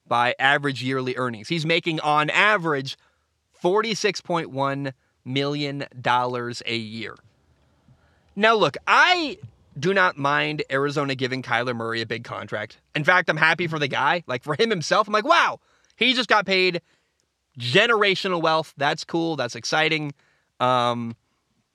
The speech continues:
I think you could argue he's already made life-changing money, but now it's, like, a whole nother level. Holy crap, his children's children are not gonna have to work. It's incredible. Uh, and I ask you, for anyone, I, I,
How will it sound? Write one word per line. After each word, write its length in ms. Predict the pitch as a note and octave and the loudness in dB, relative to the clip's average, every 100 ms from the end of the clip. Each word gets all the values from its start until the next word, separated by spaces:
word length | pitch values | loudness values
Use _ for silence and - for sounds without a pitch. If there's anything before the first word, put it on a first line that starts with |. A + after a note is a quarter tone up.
| _ | _
I 40 | E3 | -2
think 180 | F#3 - | -2 -2
you 160 | E3 E3+ | -4 2
could 120 | F3+ | 2
argue 280 | E3+ E3+ E3 | 4 2 0
he's 120 | D3 | 2
already 220 | D#3 D3+ | 2 2
made 180 | D3 D3+ | 0 2
life-changing 560 | D3+ C#3+ - D#3 C#3+ | 0 0 -2 -2 -2
money, 260 | B2+ D3+ F#3 | 0 0 2
but 120 | D3+ | 2
now 300 | B2+ E3 D#3 | 4 4 4
it's, 100 | C3 | 0
like, 180 | C3 B2 | -2 0
a 100 | B2+ | 0
whole 340 | B2 E3+ E3+ D3+ | 0 0 2 2
nother 300 | D3+ C#3+ C3+ | 2 2 2
level. 380 | D3+ D3+ D3 - _ _ _ | 2 2 0 -4 _ _ _
Holy 420 | G#3+ A#3 F#3 D#3+ | 2 4 4 2
crap, 320 | - E3+ D#3+ | 2 2 4
his 160 | E3 D3 | 0 -4
children's 560 | - G3+ F#3 D#3+ C3+ | 0 0 2 -2 -4
children 460 | - D#3+ D3+ C#3+ C3+ | -4 0 0 0 -2
are 80 | C3 | 0
not 180 | C3 C#3 | 0 0
gonna 140 | C3+ | -2
have 160 | B2+ B2 | -2 -4
to 80 | |
work. 260 | B2+ C#3 C#3 | -2 -2 -2
It's 140 | B2+ | -6
incredible. 420 | D#3 E3 C#3 F#2+ - _ _ _ _ _ _ _ _ _ _ _ _ _ | -2 0 0 -2 -14 _ _ _ _ _ _ _ _ _ _ _ _ _
Uh, 320 | C#3+ D#3 D3 - | 4 6 4 2
and 100 | F3+ | 2
I 60 | G#3 | 4
ask 340 | D4 E4+ - | 4 2 0
you, 300 | G#3+ E3+ E3+ - _ _ _ _ _ _ | -2 0 -2 -8 _ _ _ _ _ _
for 180 | F#3 | 0
anyone, 460 | A#3+ F#4 F#4 C#4 F#3+ _ | 2 2 0 0 -6 _
I, 160 | - - | 2 2
I, 200 | - G#3+ | 0 -4